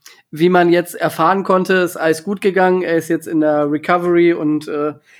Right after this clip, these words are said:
wir hoffen mal, dass alles gut geht, aber er hat's wohl sehr gut überstanden. Wer es angeblich nicht so gut überstanden hat, und da, äh, kann man sich sicherlich die, äh,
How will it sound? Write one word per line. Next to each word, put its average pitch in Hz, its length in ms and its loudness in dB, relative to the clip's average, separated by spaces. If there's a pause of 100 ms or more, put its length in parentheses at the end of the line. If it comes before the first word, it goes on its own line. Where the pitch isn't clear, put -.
(100)
wir 170 140 2
hoffen 202 240 -2
mal, 190 160 4
dass 185 160 0
alles 175 320 -2
gut 208 240 -8
geht, 190 280 2
aber 156 580 2 (380)
er 165 140 2
hat's 190 240 -4
wohl 180 220 2
sehr 170 220 2
gut 165 200 -6
überstanden. 156 680 -2 (840)
Wer 160 320 0
es 180 120 -6
angeblich 165 560 0
nicht 226 200 0
so 190 140 0
gut 156 180 0
überstanden 160 580 0
hat, 220 180 -2 (260)
und 151 380 -2
da, 147 540 0
äh, 139 80 -8 (300)
kann 185 180 -2
man 196 160 2
sich 190 160 0
sicherlich 185 440 -2
die, 156 220 -4
äh, 151 280 -4